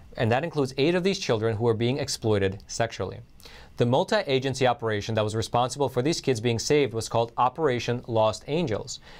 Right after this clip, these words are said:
and it involved more than two dozen partner agencies working in conjunction, working together. In a statement that was released by the F B I, they said that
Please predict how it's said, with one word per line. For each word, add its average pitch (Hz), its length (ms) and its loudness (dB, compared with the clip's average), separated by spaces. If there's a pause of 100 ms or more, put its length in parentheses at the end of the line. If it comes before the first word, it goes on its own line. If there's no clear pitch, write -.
(140)
and 120 160 -2
it 143 100 2
involved 143 400 2
more 127 160 0
than 120 140 -2
two 143 220 0
dozen 185 200 2
partner 143 380 -2
agencies 117 500 0 (140)
working 120 380 2
in 110 140 -6
conjunction, 113 520 0
working 104 300 -2
together. 117 360 -2 (540)
In 131 80 2
a 131 60 2
statement 180 300 0
that 214 100 4
was 151 120 -2
released 131 280 2
by 123 100 4
the 127 180 -4
F 113 140 -2
B 113 140 2
I, 98 260 2 (140)
they 131 100 4
said 135 300 2
that 107 240 2